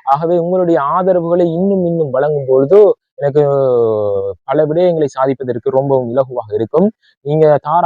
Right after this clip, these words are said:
ஆதரவுகளை பொறுத்து தான் இன்னும் இன்னும் பல விடயங்களை என்னுடைய YouTube சேனலில் உங்களுக்காக கொண்டு வருவதற்கு நான் தயாராக இருக்கிறேன். நீங்கள் வழங்குகின்ற ஆதரவுகள் உந்து சக்தியாக இருக்கும். எல்லாரும் இப்ப யோசிக்கலாம், "என்னடா,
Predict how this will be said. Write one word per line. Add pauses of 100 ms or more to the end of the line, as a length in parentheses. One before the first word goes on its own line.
ஆதரவுகளை
பொறுத்து
தான்
இன்னும்
இன்னும்
பல
விடயங்களை
என்னுடைய
YouTube
சேனலில் (100)
உங்களுக்காக
கொண்டு
வருவதற்கு
நான்
தயாராக
இருக்கிறேன். (320)
நீங்கள்
வழங்குகின்ற (120)
ஆதரவுகள் (100)
உந்து
சக்தியாக
இருக்கும். (480)
எல்லாரும்
இப்ப
யோசிக்கலாம்,
"என்னடா,